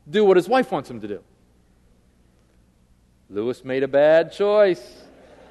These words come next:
He shaved. And Queen Eleanor was very disappointed. And she bugged him about growing the beard back. "Won't you please grow it back?"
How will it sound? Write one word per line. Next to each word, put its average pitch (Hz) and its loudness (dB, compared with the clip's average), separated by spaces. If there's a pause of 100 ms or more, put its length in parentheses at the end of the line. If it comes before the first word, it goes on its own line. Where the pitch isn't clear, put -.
(220)
He 233 4
shaved. 294 2 (520)
And 262 0
Queen 302 4
Eleanor 294 6
was 262 2
very 262 6
disappointed. 185 -4 (560)
And 226 0
she 254 -2
bugged 233 4
him 247 0
about 220 2
growing 233 2
the 233 0
beard 233 -2
back. 233 0
"Won't 220 -4
you 220 -8
please 226 -6
grow 226 2
it 185 -12
back?" 214 0